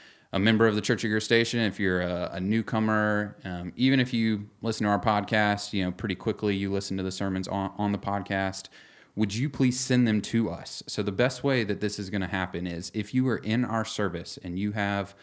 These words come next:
a bulletin, uh, we now have a prompt on the back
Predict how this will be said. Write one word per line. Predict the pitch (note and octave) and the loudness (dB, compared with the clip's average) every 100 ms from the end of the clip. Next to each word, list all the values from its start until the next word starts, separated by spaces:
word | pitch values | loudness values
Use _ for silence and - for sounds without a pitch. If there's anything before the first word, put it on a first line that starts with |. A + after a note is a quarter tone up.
| - - - _ | -20 -20 -20 _
a | G2+ | 0
bulletin, | F2+ A2 G#2 - E2+ - - - - | 4 6 6 2 -6 -8 -16 -16 -6
uh, | G2 F#2 F2 | -2 -2 0
we | G#2+ | 0
now | A#2 A#2 | 2 0
have | A#2 G#2 | 0 -4
a | |
prompt | - A2 A2 A#2+ - | -4 0 0 0 -2
on | G#2+ | -2
the | G#2 | 0
back | F#2+ F#2+ F#2 - | 2 0 -2 -8